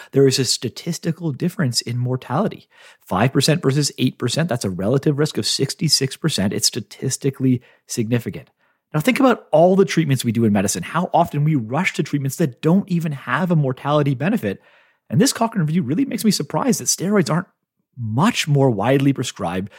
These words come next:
for more pneumonia, but actually that might end up being a good thing because the meta-analysis isn't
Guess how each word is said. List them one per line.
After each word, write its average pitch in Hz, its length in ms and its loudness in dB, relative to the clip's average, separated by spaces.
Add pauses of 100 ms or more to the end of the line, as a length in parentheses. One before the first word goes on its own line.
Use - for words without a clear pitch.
(100)
for 123 140 -2
more 123 180 -2
pneumonia, 127 560 2 (380)
but - 100 -2
actually 208 220 0
that 156 160 0
might 190 160 4
end 160 120 2
up 156 220 -4
being 147 180 2
a 127 60 2
good 170 260 0
thing 101 320 -2 (180)
because 135 600 -6
the 156 80 -8
meta-analysis 175 720 0
isn't 185 220 0